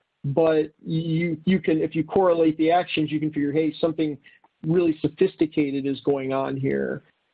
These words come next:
Um, that is a tool. Um, and one of the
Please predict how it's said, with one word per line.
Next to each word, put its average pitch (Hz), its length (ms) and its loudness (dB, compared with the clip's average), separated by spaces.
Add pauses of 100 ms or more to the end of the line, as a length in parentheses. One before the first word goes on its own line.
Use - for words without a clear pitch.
Um, 135 580 0
that 147 400 2
is 143 160 2
a 139 80 -4 (140)
tool. 143 500 0 (500)
Um, 156 440 2
and 170 480 0 (720)
one 208 320 2
of 196 160 2
the 175 180 0